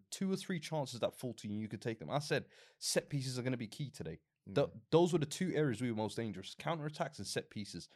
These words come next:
Speaker 1: I've gotta give Nuno full credit for that, man, in all honesty.
Speaker 2: No,
Speaker 1: But
Speaker 2: I
Speaker 1: City's, um, obviously lack of preparation and players missing will always play a part for sure.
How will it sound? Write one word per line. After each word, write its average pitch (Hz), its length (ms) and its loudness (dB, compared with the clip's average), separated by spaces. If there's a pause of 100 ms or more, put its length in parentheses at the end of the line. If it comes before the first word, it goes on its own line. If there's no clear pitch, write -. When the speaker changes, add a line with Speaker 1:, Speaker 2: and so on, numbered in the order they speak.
(340)
Speaker 1:
I've 156 100 0
gotta 131 140 6
give 120 160 4
Nuno 104 360 2
full 110 220 -6
credit - 280 -4
for - 100 -10
that, 71 140 -6
man, 82 160 -8
in 87 100 -6
all 85 120 -6
honesty. 85 320 -8
Speaker 2:
No, 190 400 0
Speaker 1:
But 185 220 12
Speaker 2:
I - 20 0 (100)
Speaker 1:
City's, 151 600 2
um, 123 480 4 (120)
obviously 117 280 2
lack 120 260 4
of 101 80 -12
preparation 104 560 -2
and 90 120 -6
players 98 300 -2
missing 95 260 -4
will 95 120 -2
always 92 200 -4
play 87 160 -8
a 87 40 -8
part - 300 -14
for - 80 -12
sure. 82 220 -12